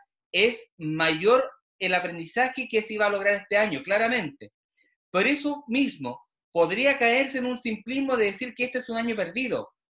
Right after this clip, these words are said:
Por lo tanto, no vale la pena esforzarse más porque esto ya lo perdimos. Sin embargo, los colegios tienen el deber de continuar su, con su misión en el contexto en que estén adaptándose.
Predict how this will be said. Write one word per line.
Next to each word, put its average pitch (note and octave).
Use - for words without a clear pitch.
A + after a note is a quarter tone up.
Por C#3+
lo F3
tanto, B3
no G3+
vale A3
la F#3+
pena A3+
esforzarse A3
más A#3
porque G3+
esto G#3
ya G#3
lo G#3
perdimos. D3
Sin A#3
embargo, A#3+
los B3+
colegios A#3+
tienen A#3
el F#3+
deber D#3+
de C#4+
continuar G#3+
su, G#3
con F3
su E3+
misión G3+
en G#3
el F#3+
contexto G#3
en G#3+
que D3
estén A3+
adaptándose. C#3+